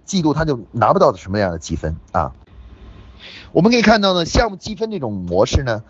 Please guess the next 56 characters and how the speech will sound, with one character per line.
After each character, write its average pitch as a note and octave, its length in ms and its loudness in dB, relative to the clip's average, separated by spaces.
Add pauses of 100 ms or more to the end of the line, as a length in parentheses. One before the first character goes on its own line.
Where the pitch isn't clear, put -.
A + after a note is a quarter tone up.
(280)
和 - 180 4
我 G3 60 4
们 C3 100 0
传 D3 300 0
统 G3 120 -2
的 A2 100 -2
积 C3 180 -6
分 D3 120 0
一 D3 60 0
个 D3 80 2
最 A3 180 0
大 F3 140 4
的 A2 80 0
不 F2 80 -8
同 F2+ 180 -8
就 G2 120 2
是 F#2 60 -2
什 D2 180 -12
么 D#2 80 -8
呢？ F2+ 180 -4 (400)
它 G3 140 4
实 - 140 0
际 G#3+ 100 0
上 F3+ 160 4
相 G3 240 0
当 F#3 180 2
于 E3+ 80 -4
建 E3 320 0
立 C3 80 -6
了 A2 100 -2
一 A2+ 160 -4
个 B2 220 4 (960)
公 G#3+ 200 4
司 A#3 320 0
内 G#3+ 240 2
部 A#2+ 160 0
的 F#2 100 -2
一 F2 120 -6
个 B2 100 0
统 F#2+ 400 -4
一 B2+ 160 0
的 B2+ 220 4 (280)
劳 B2 300 4
动 E3+ 180 -4
贡 D3 140 -4
献 A2+ 180 -6
单 A#2+ 220 0
位， C3 160 -4 (340)
或， - 200 -4
就 A#3 160 2
像 G3+ 200 4
是 D#3+ 60 -4
我 B2 140 -2
们 G2+ 100 -6
一 D3 60 -6
个， D#3 120 0